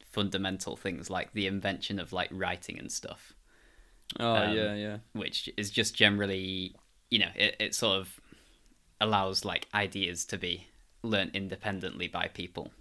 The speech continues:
Speaker 1: rather than sort of just existing in
Speaker 2: Mm.
Speaker 1: people's heads, which
Speaker 2: Yeah,
Speaker 1: is, like, a very
Speaker 2: no, for
Speaker 1: important
Speaker 2: sure. I
Speaker 1: thing.
Speaker 2: s-, I saw a thing where they said that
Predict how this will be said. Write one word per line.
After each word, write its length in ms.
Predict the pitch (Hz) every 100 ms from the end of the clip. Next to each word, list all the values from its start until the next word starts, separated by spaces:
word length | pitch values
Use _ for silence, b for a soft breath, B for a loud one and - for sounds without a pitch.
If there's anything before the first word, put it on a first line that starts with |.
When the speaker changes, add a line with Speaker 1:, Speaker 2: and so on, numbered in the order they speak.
| -
Speaker 1:
rather 240 | - 98 98
than 160 | 90 85
sort 180 | - -
of 160 | - -
just 240 | 107 -
existing 420 | 98 101 95 - 123
in 140 | 120
Speaker 2:
Mm. 40 |
Speaker 1:
people's 320 | 107 - 87 -
heads, 400 | 87 - - - b b b b b b b -
which 160 | 110
Speaker 2:
Yeah, 100 | 151
Speaker 1:
is, 80 | 156
like, 160 | 117 113
a 20 |
very 160 | -
Speaker 2:
no, 60 | -
for 160 | 87 -
Speaker 1:
important 100 | -
Speaker 2:
sure. 140 | 135
I 40 | 104
Speaker 1:
thing. 20 |
Speaker 2:
s-, 160 | - -
I 100 | -
saw 240 | 135 - 160
a 60 |
thing 300 | - 139 120
where 140 | 117 113
they 120 | 113
said 340 | - 120 110
that 160 | 110